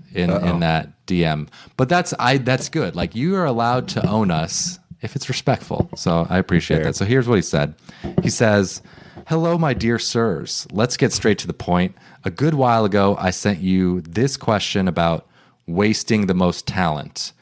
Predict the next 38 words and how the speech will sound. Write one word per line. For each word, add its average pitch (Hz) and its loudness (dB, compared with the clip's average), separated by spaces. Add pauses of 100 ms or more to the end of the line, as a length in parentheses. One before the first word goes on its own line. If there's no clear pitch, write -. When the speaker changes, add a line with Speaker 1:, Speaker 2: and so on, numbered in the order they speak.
(380)
Speaker 1:
Uh, 85 2
I 92 2
wasn't 123 2
able 123 4
to 101 0
find 107 2
the 101 4
episode 101 0
in 92 0
which 92 0
you 92 0
discussed 123 0
the 123 -2
topic, 110 -2
but 95 0
what 95 2
I 101 4
remember 113 2 (320)
is 90 -4
you 95 2
didn't 127 2
agree 110 2
with 98 0
my 92 2
opinion 92 0
of - -10
Texas - -2
A 127 2
and 110 2
M 82 0 (280)
being 92 2
the 85 0
Speaker 2:
Mm. 101 0
Speaker 1:
graveyard 104 0
of 82 -6
blue 92 0
chip - -2
prospects." - -2